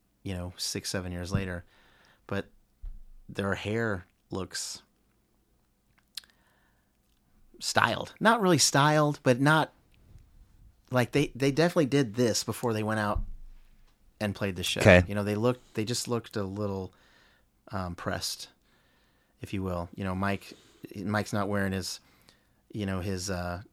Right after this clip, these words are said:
Speaker 1: his acid wash jeans tucked into his high tops with the tongue
Speaker 2: Yeah.
Speaker 1: sticking
Speaker 2: Yeah.
Speaker 1: out. You know what I mean? Like, he
Speaker 2: Ha-, has he, have you ever seen anybody do a, a,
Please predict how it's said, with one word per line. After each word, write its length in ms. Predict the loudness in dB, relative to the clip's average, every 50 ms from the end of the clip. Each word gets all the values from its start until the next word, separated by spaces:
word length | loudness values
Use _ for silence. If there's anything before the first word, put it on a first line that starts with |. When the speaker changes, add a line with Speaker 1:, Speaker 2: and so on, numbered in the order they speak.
| _ _ _ _ _ -12
Speaker 1:
his 180 | -10 -6 -4
acid 320 | -4 -2 -2 -2 -4 -6 -4
wash 220 | -4 -4 -4 -4 -6
jeans 300 | -6 -6 -6 -6 -8 -8
tucked 280 | -8 -10 -10 -8 -8
into 320 | -8 -8 -6 -6 -8 -10 -12 _ _ _ _ _ _ _ _ _ _ _ -20 -20 _ _ _ _ -14
his 200 | -10 -10 -8 -6
high 180 | -4 -4 -4
tops 300 | -4 -4 -6 -6 -6 -8
with 100 | -10 -10
the 60 | -8
tongue 160 | -6 -4 -4 -4
Speaker 2:
Yeah. 40 | -4
Speaker 1:
sticking 300 | -6 -8 -8 -4 0 4
Speaker 2:
Yeah. 200 | 6 6 6 6
Speaker 1:
out. 80 | 6 4
You 60 | 0
know 60 | -2
what 100 | -2 -2
I 40 | 0
mean? 280 | 0 0 -2 -2 -4 -4
Like, 200 | -6 -6 -6 -6
he 180 | -6 -8 -10 -6 -6
Speaker 2:
Ha-, 120 | -6 -6 -2
has 220 | 2 2 4 4 4
he, 80 | 4
have 160 | 4 4 6 6
you 60 | 6
ever 120 | 6 6
seen 240 | 6 6 6 6 6
anybody 340 | 6 4 4 6 6 6 4
do 220 | 4 4 2 2
a, 80 | 2 0 -4 -12 -20 -18 -14 -14
a, 60 | -14